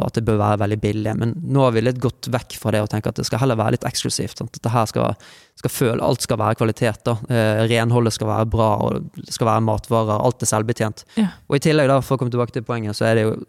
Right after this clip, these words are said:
Speaker 1: så selger vi klær i disse her, som heter Rogne Ballers.
Speaker 2: Ja.
Speaker 1: Eh, så du kan tenke, det er jo utrolig bra reklameplakat hvis det her er i New York og alt mulig, altså Rogne Ballers, du kan
Speaker 2: Ja,
Speaker 1: komme
Speaker 2: ja,
Speaker 1: inn
Speaker 2: ja,
Speaker 1: der, du kan
Speaker 2: ja.
Speaker 1: prøve klærne,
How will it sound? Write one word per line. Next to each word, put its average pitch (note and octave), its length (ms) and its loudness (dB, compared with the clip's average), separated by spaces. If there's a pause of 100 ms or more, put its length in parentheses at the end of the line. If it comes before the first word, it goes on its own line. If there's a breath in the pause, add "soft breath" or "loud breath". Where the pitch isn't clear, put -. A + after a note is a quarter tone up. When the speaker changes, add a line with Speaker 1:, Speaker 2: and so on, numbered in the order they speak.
(180)
Speaker 1:
så - 80 -4
selger A#2+ 320 2
vi A2 80 0
klær A2+ 320 2 (140)
i A#2 100 2
disse G#2+ 240 -2
her, A2 160 -4 (320)
som A#2 160 0
heter A#2 320 2
Rogne A2+ 240 4
Ballers. A2 460 -2 (160 loud breath)
Speaker 2:
Ja. G3+ 140 2 (280 loud breath)
Speaker 1:
Eh, A2 680 0
så - 100 -10
du C3+ 80 0
kan C3+ 80 4
tenke, B2+ 240 2
det C#3+ 80 4
er C#3 60 4
jo B2+ 80 4 (100)
utrolig C3 320 2
bra B2+ 160 4
reklameplakat A2+ 640 0
hvis B2 220 -4
det A#2 160 -2
her A2 180 2
er A2 160 2
i G#2 80 2
New A2 140 2
York G#2+ 420 0
og A2 140 0
alt - 100 -6
mulig, G#2+ 160 -2
altså A2+ 220 -4
Rogne A2+ 260 -2
Ballers, A2+ 400 2
du A3 60 2
kan G#3+ 160 4
Speaker 2:
Ja, - 20 0
Speaker 1:
komme - 160 2
Speaker 2:
ja, - 80 0
Speaker 1:
inn A#2 80 2
Speaker 2:
ja, A2+ 60 0
Speaker 1:
der, A#2 180 4
du A2+ 80 0
kan A2+ 80 2
Speaker 2:
ja. E3 140 -2
Speaker 1:
prøve A2 320 0
klærne, A2 400 -2